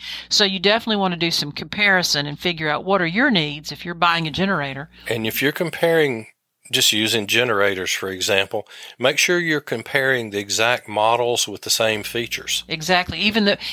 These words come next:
Speaker 1: even within one line of generators,
Speaker 2: Mm-hmm.
Speaker 1: you've got a ver-, long variety list of features and differences.
Speaker 2: You can have one that is model number A B C, and it's available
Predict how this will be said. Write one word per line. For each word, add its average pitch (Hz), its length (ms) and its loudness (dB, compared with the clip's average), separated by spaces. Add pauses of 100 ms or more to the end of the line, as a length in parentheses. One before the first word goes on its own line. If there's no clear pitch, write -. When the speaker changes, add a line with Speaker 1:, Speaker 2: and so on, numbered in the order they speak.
Speaker 1:
even 262 280 2
within 240 400 2
one 214 180 4
line 208 320 2
of 190 80 -2
generators, 165 680 0
Speaker 2:
Mm-hmm. 175 80 -2
Speaker 1:
you've 127 100 -8
got 170 220 2
a - 20 -4
ver-, 143 320 -6
long 190 580 2
variety 170 600 0
list 156 260 -4
of - 80 -14
features 147 600 -4 (380)
and 147 160 -4
differences. - 800 0 (220)
Speaker 2:
You 135 220 2
can 127 160 0
have 127 320 0
one 123 400 0
that 110 280 0
is 104 640 0
model 113 340 0
number 110 420 -4
A 117 140 2
B 110 220 -4
C, 127 600 0
and 110 160 -2
it's 113 220 -2
available 110 720 -2